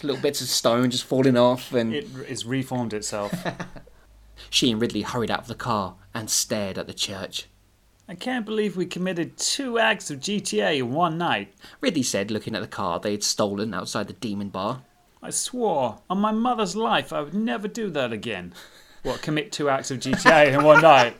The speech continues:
Speaker 1: <laughs> "I'm sorry, Mum." <laughs>
Speaker 2: "I know you said just one.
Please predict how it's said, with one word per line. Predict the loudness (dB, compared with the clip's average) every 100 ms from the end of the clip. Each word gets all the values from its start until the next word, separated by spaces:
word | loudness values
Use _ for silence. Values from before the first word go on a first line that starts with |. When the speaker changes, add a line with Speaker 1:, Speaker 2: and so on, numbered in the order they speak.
| -14 -14 -20 _ -20
Speaker 1:
<laughs> | _ _ _ -18 -8 -8 0
"I'm | 2 2
sorry, | 0 4 6 6
Mum." | 6 6 6 4 0 -10 -6
<laughs> | -2 -2 -2 4 4 6 2 2
Speaker 2:
"I | 4
know | 4 4
you | 4
said | 4 6 6
just | 8 8 8
one. | 10 12 12 10 8